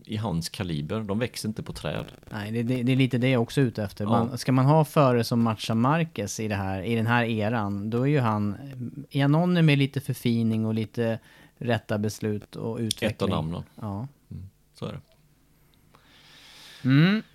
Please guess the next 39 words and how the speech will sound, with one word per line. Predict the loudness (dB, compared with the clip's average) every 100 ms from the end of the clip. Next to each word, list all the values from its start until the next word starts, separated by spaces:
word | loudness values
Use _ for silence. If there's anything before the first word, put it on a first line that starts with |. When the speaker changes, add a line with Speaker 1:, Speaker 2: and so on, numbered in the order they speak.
| -16
Speaker 2:
så | -2 2
blir | 6
det | 6
icke. | 4 2 2
Och, | 4 0 0 2
eh, | 4 6 4 2 0
vi, | -2 -2 -2 -2
vi | 0
kan | 2
ju | 2
ha |
fel | 2 2 4
i |
det | 4
här | 2 0
också. | -2 -4
Det | -4
kanske | 0 0 2
blir | 2 2
någon, | 2 0 0
eh, | -2 -2
något, | -2 -2 -6 -8
eh, | -4 -4
sidospår, | -4 -4 -4 -6 -4 -2
men | 0 -2 -4 -10
jag | -12 -12
skulle | -10 -8 -8
svårligen | -8 -2 4 4 4 4 2
säga | 0 -2 -2
att | -4
det |
är | -4 -4
i, | -4 -6 -4 -6
eh, | -6 -8 -10 -16 _ _ _
i | -4
Moto | -2 -4
G | -4 -6
P. | -6 -8 -10 -16 _ -14 -14 _ _ _ _ _
Speaker 1:
Ja, | -6 -4